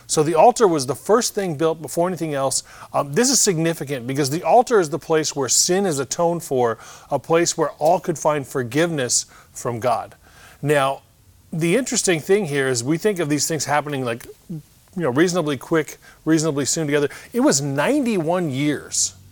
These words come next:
from the bu-, from the building of the altar, when the altar was completed,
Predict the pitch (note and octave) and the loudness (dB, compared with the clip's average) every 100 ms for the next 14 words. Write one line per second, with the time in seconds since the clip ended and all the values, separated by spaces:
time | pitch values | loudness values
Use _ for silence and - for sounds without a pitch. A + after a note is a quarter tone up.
0 | - - - - D3 C#3 A#2 D3 E3+ E3+ | -20 -20 -14 0 0 0 0 0 0 -2
1 | D#3 C#3 A#2+ G#2+ E3 F#3 F3+ D#3 C#3 C3+ | -2 0 0 2 4 4 2 0 0 4
2 | D3 C#3+ B2 A2 A2+ A#2 F3+ F#3 E3+ D3+ | 4 2 -2 -4 0 4 4 4 -2 -4
3 | D3+ C#3+ C3+ B2+ | -4 -2 -2 -2